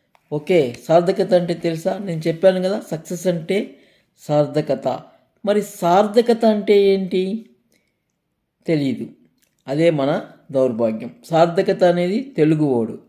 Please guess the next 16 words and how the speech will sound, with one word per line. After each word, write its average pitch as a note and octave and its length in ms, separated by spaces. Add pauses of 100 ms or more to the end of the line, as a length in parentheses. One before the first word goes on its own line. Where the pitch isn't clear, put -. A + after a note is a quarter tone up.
అయినా E3 240
కూడా F3+ 200
మనకు E3+ 360
సార్థకత D#3+ 640
అంటే E3+ 240
ఏందో E3 300 (100)
కూడా G3+ 200 (560)
తెలీదు. A#2+ 360 (180)
అది G3 460 (160)
మన D3 140
దురదృష్టకరం. B2+ 720 (540)
ఓకే, A#2+ 320 (340)
ఇప్పుడు F3+ 280
ఇంకా F3+ 180
దాని E3 300
గురించి F3+ 300